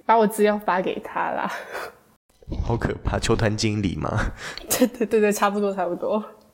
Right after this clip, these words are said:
Speaker 1: <laughs> 这个到底要扯多久啊？奇怪，明明就是要讲流行，然后扯一堆莫名其妙的。
Speaker 2: 对啊，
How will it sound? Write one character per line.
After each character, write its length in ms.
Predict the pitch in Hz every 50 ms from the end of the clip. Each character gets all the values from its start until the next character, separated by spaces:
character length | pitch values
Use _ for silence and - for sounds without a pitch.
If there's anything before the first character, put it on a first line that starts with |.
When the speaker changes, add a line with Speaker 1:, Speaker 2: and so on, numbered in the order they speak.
| _ _
Speaker 1:
<laughs> 460 | _ - - - - - - - - -
这 120 | - - 392
个 100 | - - - - - - - - - - - - - -
到 120 | 415 311
底 60 | 262
要 140 | 247 254 285
扯 220 | 285 - 277 214
多 260 | 185 - 208 208 220 233
久 260 | 202 - 240 208 175
啊？ 200 | 175 175 185 196
奇 360 | 220 196 - 220 202 196 196
怪， 220 | 196 - 214 208
明 120 | 202 214 226
明 140 | 240 240 254
就 60 | 277
是 160 | 269 - 294
要 100 | 277 302
讲 160 | 294 247 196 - 202 196
流 200 | 196 190 196 214
行， 300 | 208 - 233 196 190 185
然 100 | 185 208
后 160 | 214 277 285 277 - -
扯 240 | - - 233 196 240
一 60 | 233
堆 100 | 247 262
莫 280 | 269 269 262 240 208 196
名 120 | 196 220
其 320 | 208 - - 202 190 185 190 -
妙 180 | 254 208 202 240
的。 220 | 214 - - 208 - - - - _ -
Speaker 2:
对 240 | - - 196 196 185
啊， 240 | 185 175 160 160 170